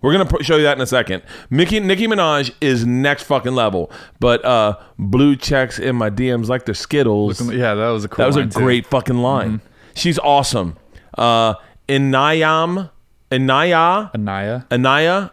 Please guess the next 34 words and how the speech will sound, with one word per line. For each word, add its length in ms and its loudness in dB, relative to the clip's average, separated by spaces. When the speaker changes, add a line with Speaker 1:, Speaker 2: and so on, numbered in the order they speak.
Speaker 1:
Anaya. 520 -2
Oh, 60 -2
yeah, 160 0
it's 120 -6
Anaya. 380 -4
Anaya 300 0
Lamis. 440 -4
Lamis. 460 -6
Speaker 2:
Lamis. 420 -16
Speaker 1:
Um, 480 -2
no 180 -2
relation 500 -2
to 140 -2
Lorenzo. 560 -6
So 640 2
we're 120 -2
gonna 140 0
get 140 2
out 140 4
of 80 0
there. 500 2
Okay, 480 2
let's 180 0
just 180 -4
call 180 0
me 120 0
a 60 2
trendsetter. 460 0
Do 80 -4
you 60 0
wanna 140 0
do 80 2
that 160 2
now? 280 2